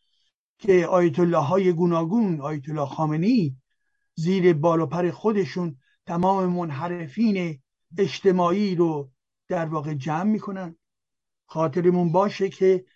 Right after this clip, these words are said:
سعید طوسی ها با تمام جنایاتی که کرد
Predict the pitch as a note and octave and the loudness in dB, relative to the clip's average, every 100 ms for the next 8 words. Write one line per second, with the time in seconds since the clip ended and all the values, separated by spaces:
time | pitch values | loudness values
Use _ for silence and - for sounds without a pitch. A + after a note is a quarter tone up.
0 | _ _ - - F3 F3 D3+ E3 - F#3 | _ _ -20 -6 -2 -2 -2 -6 -6 -8
1 | C3+ G3 E3+ G3+ G#3 - - _ _ _ | -6 -2 0 2 2 0 -8 _ _ _
2 | _ _ _ _ - C3 E3 F3+ F3 D#3+ | _ _ _ _ -10 -4 -2 0 0 0
3 | E3 E3 D#3 F3 - F3 D3+ D3 - F#3+ | -2 -2 -2 -4 -4 -10 -10 -10 -6 -2
4 | F#3 D3 A#2+ B2+ | 0 -2 -6 -14